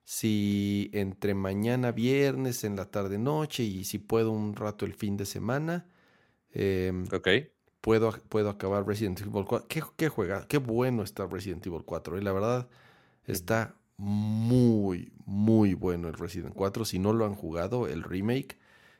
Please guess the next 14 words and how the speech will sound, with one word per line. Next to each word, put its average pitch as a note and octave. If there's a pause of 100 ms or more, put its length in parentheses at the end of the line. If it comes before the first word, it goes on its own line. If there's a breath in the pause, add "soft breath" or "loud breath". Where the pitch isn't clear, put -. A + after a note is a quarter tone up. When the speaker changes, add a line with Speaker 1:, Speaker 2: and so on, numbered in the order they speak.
(120)
Speaker 1:
sí G#2+
es G2
de F#2+
lo E2
mejor F#2
que -
he -
jugado F2
este D#2+
año. C3 (760 soft breath)
Speaker 2:
Sí. - (260)
Speaker 1:
Em, F#2 (500)
no, A#2+
n-, A2+